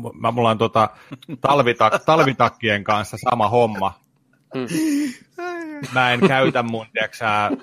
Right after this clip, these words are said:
Speaker 1: level viisitoista takkia vielä,
Speaker 2: Joo.
Speaker 1: mi-, millä mä tosta Blizzard Stormista niin kun aion selvitä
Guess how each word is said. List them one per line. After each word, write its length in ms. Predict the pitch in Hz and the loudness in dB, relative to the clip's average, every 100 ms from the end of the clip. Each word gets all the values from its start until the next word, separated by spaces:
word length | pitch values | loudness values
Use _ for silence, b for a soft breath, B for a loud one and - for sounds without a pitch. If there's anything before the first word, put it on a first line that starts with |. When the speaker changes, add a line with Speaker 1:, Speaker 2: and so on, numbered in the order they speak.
| _ - | _ -4
Speaker 1:
level 440 | 123 117 110 101 | -2 0 -2 -2
viisitoista 680 | 117 113 - 104 98 - 101 | -2 -2 -4 -4 -4 -6 -6
takkia 520 | 98 - - 95 95 | -6 -6 -8 -6 -4
vielä, 380 | 120 107 104 107 127 | -4 -2 -4 -6 -10
Speaker 2:
Joo. 280 | 117 117 b b b 110 | -12 -12 b b b -10
Speaker 1:
mi-, 200 | 110 110 | -8 -2
millä 240 | 117 113 | 2 2
mä 280 | 110 104 104 | 2 2 0
tosta 220 | 107 - 104 | -2 -4 -4
Blizzard 420 | 117 117 113 98 | 0 0 0 -6
Stormista 640 | - 107 95 101 - 101 | -4 -2 -2 -4 -6 -6
niin 140 | 98 | -6
kun 120 | 95 101 | -6 -4
aion 240 | 101 98 | -6 -6
selvitä 480 | 117 110 101 98 | -2 -2 -2 -4